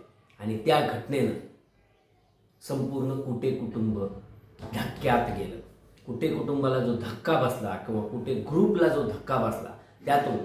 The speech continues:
त्यांना सावरण्याचा चान्सच मिळाला नाही. बरं, त्यांच्या कुटे ग्रुपवर रेड झाल्यानंतर त्याचा परिणाम हा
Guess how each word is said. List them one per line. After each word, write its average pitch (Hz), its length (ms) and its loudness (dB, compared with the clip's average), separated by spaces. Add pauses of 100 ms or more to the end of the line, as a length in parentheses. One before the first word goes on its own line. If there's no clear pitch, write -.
(180)
त्यांना 139 240 -2
सावरण्याचा 120 680 2
चान्सच 110 520 0
मिळाला 95 320 -8
नाही. - 140 -16 (440)
बरं, 185 220 10 (680)
त्यांच्या 156 420 4 (420)
कुटे 190 300 6
ग्रुपवर 240 460 10 (720)
रेड 202 380 12
झाल्यानंतर 160 720 4
त्याचा 165 260 2
परिणाम 170 480 8 (500)
हा 156 400 2